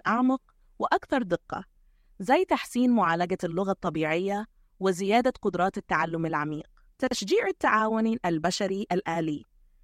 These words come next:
خلق بيئة تعاونية بين البشر والذكاء الاصطناعي، بحيث يستفيد كل طرف من نقاط قوة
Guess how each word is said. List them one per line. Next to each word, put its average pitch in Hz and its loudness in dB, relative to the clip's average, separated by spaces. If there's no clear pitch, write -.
خلق 320 2
بيئة 277 0
تعاونية 262 2
بين 190 0
البشر 185 -2
والذكاء 165 -2
الاصطناعي، 175 -6
بحيث 214 -2
يستفيد 208 -2
كل 320 2
طرف 214 0
من 175 -2
نقاط 196 0
قوة 285 0